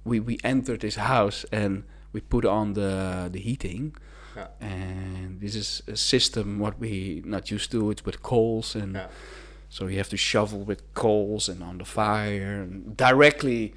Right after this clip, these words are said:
Speaker 1: all kinds of, uh, leakages came in the room, and water came out, smoke came out, so it was just black. And, uh, there was, you been in Poland?
Speaker 2: Yeah.
Speaker 1: Yeah, of course. Um, the roof had not a real roof.
Speaker 2: Yeah.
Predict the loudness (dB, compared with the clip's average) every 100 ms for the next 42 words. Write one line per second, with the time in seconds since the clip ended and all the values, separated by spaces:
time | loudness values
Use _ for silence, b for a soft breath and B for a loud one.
0 | b b b b 6 6 4 0 0 0
1 | -2 -2 -6 -14 b b b b b b
2 | -10 -6 -6 -6 -6 -6 -6 -4 -2 -2
3 | -4 -6 -4 -4 -2 -2 -2 -2 -2 0
4 | 2 4 2 0 2 4 4 2 -2 0
5 | 0 2 2 0 -2 -2 0 0 -2 -2
6 | -2 0 0 -2 -2 -6 -6 -8 -8 -10
7 | -10 -12 -16 -14 -8 -4 -4 -6 -6 -6
8 | -6 -8 -8 -8 -8 -10 b b 0 4
9 | 4 4 -6 -16 -20 -20 -20 -16 -8 -2
10 | 4 6 6 8 8 8 2 -6 -4 -2
11 | -2 -4 4 4 4 -4 -10 -10 -16 B
12 | B B -12 -12 2 10 12 12 10 8
13 | 6 0 -8 -18 -16 -6 -2 4 4 4
14 | 0 -12 -18 -12 -6 -2 0 0 0 0
15 | 0 0 0 0 -2 -8